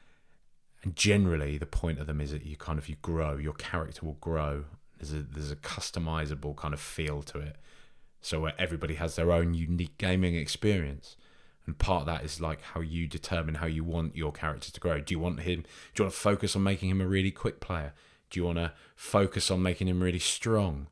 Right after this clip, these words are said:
Or do you wanna have him with average scores across the board? And I feel that somebody like James Milner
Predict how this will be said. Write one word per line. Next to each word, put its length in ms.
Or 340
do 140
you 60
wanna 140
have 180
him 300
with 140
average 400
scores 580
across 340
the 80
board? 440
And 80
I 60
feel 260
that 160
somebody 320
like 200
James 280
Milner 460